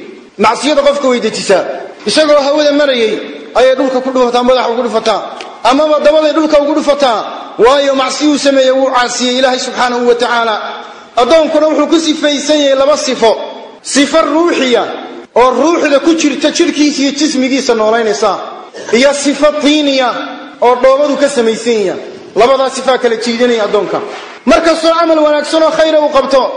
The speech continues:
sifadii ruuxiga ahayd buu u siibanaya, addoonku kor buu noqonayaa. Sidaa awgeed baa Ilaahay wuxuu ka warramay subxaanahu wa tacaala. Camaladoo dhan wanaagsan weliba, maaha camaladoo dhane. Camalada ahlulbidacu qabtaan hoostooda ma dhaafto.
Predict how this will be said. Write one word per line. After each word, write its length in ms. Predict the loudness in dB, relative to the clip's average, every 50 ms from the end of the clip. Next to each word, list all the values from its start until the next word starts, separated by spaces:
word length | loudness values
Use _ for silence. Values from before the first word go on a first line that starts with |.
| -10 -14 -16 -18 -18 -20 -20 -20 -20 -16 -10
sifadii 500 | -2 -2 -2 0 0 0 0 2 0 0
ruuxiga 440 | 0 0 0 0 0 0 0 2 2
ahayd 220 | 2 2 0 -2 -2
buu 100 | 0 0
u 40 | 0
siibanaya, 540 | 0 0 0 2 2 2 2 2 0 0 -2
addoonku 380 | 0 0 0 0 0 0 -2 0
kor 200 | 2 2 2 2 0
buu 120 | 0 0
noqonayaa. 680 | 0 0 0 -2 -2 -2 0 0 -2 -2 -4 -8 -12 -16 -18 -18 -20 -20 -20 -20 -20 -20 -18 -10
Sidaa 300 | -4 0 2 4 4 4
awgeed 300 | 2 2 2 0 2 2
baa 120 | 2 2 2
Ilaahay 280 | 2 2 0 0 0 0
wuxuu 200 | 0 0 0 2
ka 120 | 2 2 2
warramay 300 | 2 2 2 0 0 -2
subxaanahu 520 | -2 -4 -2 -2 0 0 0 0 2 2
wa 60 | 2 2
tacaala. 420 | 2 0 0 0 0 -2 -2 -2 -4 -6 -8 -12 -14 -16 -18 -20 -20 -20 -20 -16 -4 -2
Camaladoo 640 | 0 0 2 0 0 0 0 2 2 2 2 2 2 2
dhan 160 | 2 2 2 0 -2 -6 -8 -8 -2 2
wanaagsan 560 | 2 2 2 2 0 -2 -2 -2 0 2 2 2
weliba, 300 | 2 0 0 -2 -2 -4 -4 -8 -8 -2
maaha 220 | 0 0 2 0 0 -2
camaladoo 380 | -2 0 0 0 2 0 0
dhane. 240 | 0 0 0 -2 -4 -6 -10 -14 -16 -18 -20 -20 -20 -20 -20 -12 -6
Camalada 380 | -4 -2 0 0 0 0 2 0
ahlulbidacu 440 | 0 0 -2 -2 0 0 0 0 0 0
qabtaan 360 | -2 -2 0 0 0 2 2
hoostooda 380 | 0 0 2 2 0 0 0
ma 80 | 0 -2
dhaafto. 380 | -2 -2 -2 -2 -6 -8 -8